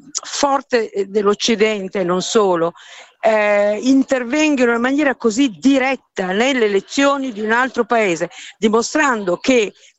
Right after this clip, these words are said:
quelle elezioni non sono elezioni libere e dimostrando che c'è una, diciamo così, un disprezzo per quella che è il valore, eh, sovrano della, della, ehm, dell'elezione. Insomma,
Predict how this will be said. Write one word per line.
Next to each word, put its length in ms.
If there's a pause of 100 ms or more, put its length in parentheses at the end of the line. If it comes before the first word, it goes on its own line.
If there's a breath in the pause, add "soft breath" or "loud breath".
(100)
quelle 280
elezioni 680
non 260
sono 320
elezioni 500
libere 460
e 140
dimostrando 640
che 160
c'è 280 (300 loud breath)
una, 680 (440 loud breath)
diciamo 320
così, 260
un 140
disprezzo 880
per 400
quella 320
che 320
è 20
il 400
valore, 560 (260 loud breath)
eh, 140
sovrano 640
della, 640
della, 1120
ehm, 300
dell'elezione. 800
Insomma, 360